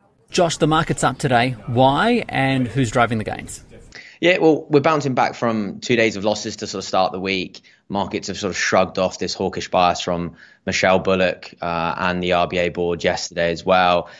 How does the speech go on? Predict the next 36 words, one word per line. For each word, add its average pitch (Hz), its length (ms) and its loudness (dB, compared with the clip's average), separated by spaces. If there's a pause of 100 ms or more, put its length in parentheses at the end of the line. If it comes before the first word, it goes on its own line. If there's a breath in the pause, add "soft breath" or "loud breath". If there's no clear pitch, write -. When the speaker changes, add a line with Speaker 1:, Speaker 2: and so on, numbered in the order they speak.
(160 loud breath)
Speaker 2:
A 87 40 -6
nice 95 320 0
lead 92 220 -4
in 90 180 -4
from 87 480 -6
Wall 92 200 -4
Street 87 220 -4
overnight. 82 500 -2
Also, 98 580 4 (520 loud breath)
leading 120 360 6
the 117 80 6
gains 110 380 2
is, 95 140 -8
is - 200 -10
sort 101 140 -6
of 95 120 -8
really 107 200 -2
come 101 320 -4
from 98 380 -2
that 92 160 -2
heavily 98 440 -2
weighted 95 460 0
material 92 580 -2
sector. 90 640 0 (380 loud breath)
Uh, 82 160 -10
when 95 160 -4
you've 87 100 -8
got, 87 320 0
you 92 100 -10
know, 87 200 -6 (100)
a - 80 -4
giant 95 400 2
like 92 220 -4
B 95 100 2
H 90 300 -2
P, 90 320 -2